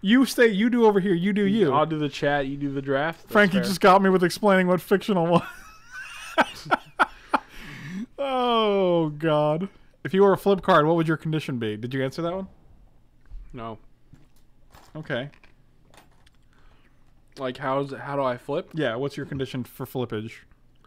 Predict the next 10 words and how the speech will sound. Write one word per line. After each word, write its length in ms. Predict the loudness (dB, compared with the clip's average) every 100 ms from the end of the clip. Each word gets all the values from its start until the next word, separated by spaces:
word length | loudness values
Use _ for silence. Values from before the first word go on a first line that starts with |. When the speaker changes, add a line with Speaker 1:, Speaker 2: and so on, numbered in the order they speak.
| _ _ _ _ _ _ -6
Speaker 2:
Uh, 500 | -4 -2 -2 -4 -8 -12 _ _ _ -20 _ _ -20 -20 _ _ -20 -20 _ _ _ _ _ _ _ _ _ _ -20 -20 -20 -20 -20 -20 -20 -12
if 160 | -8 -4
a 80 | -2
non-land 500 | 0 0 0 -2 -2
permanent 380 | -2 -2 -4
dies, 440 | -4 -4 -4 -6 -10
then 160 | -12 -12
you 80 |
flip 260 | -10 -10 -10
me. 200 | -14 -18